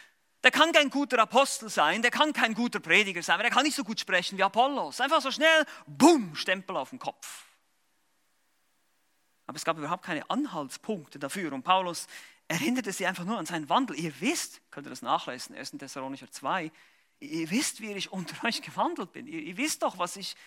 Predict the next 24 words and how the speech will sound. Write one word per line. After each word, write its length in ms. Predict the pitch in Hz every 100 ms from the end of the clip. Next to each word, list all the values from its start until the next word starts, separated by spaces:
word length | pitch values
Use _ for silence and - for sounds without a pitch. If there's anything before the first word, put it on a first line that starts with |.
| - _
was 120 | 185 175
ich 80 |
gem-, 180 | 180 185 -
warum 280 | 190 214
hört 240 | 175 277 285
ihr 80 | 254
auf 60 |
diese 200 | - 196
Leute, 280 | 175 196 226
die 100 | 175
mich 140 | 156 -
verleumden? 560 | 156 196 302 262 - _ _ _ _ _ _ _ _ _ _ _ _ -
Das 80 | -
sind 180 | 151
unbegründete 720 | 208 220 196 175 185 196 175
Vorwürfe 560 | 156 165 180 185 139 143
und 60 | 147
deshalb 260 | 170 175 165
wollen 140 | 170
wir 40 | 180
nicht 120 | -
vorschnell 880 | - 180 190 - 196 185 180 151 123 _ _ _ _ -
etwas 320 | 180 156 -
vorwerfen. 1080 | - 180 170 156 135 147 143 127 - -